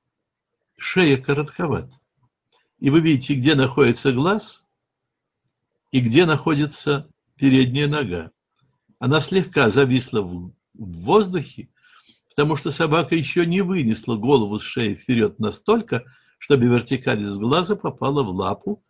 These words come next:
передней ноги, когда та сможет, и тогда та сможет приземлиться. Так. Ну и здесь достаточные, эм, по длине шаги,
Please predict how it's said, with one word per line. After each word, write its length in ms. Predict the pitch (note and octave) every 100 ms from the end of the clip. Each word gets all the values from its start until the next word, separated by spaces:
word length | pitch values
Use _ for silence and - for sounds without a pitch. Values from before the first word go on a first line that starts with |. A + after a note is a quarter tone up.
| _ _ -
передней 360 | A#2 A2 G#2
ноги, 280 | G#2+ G#2+ A#2+
когда 400 | G3+ D3+ G2 D3+
та 480 | - - A#2 D3+ G3+ _
сможет, 520 | - G2+ G2+ G2 C3+
и 140 | - D3+
тогда 400 | D3 A#2 A#2 E3+
та 240 | - A#2+
сможет 420 | B2+ A#2 F#2 A2 -
приземлиться. 760 | A#2+ A2+ A2 D#2+ _ - - _ _ _ _ _ _ _ _ _ _ _
Так. 220 | - F2+ _ _ _ _ _ _ _ _ _ _ -
Ну 180 | G#3
и 120 | A#3 E3+
здесь 540 | C3+ F3 F#3 - - _
достаточные, 1080 | A#2 C#3 B2+ C#3 A2+ G2+ - G2+ F#2 F2+ A2+ _ _ _ _ _ _ _ _ _ _ _
эм, 580 | - G#2+ G#2+ A2 - -
по 120 | - A#2+
длине 640 | G#2+ A#2+ G#2 G#2 G2+ G#2 _ _ _ _ _ _ _ _ _ -
шаги, 560 | - C3+ C#3 G3 G#3+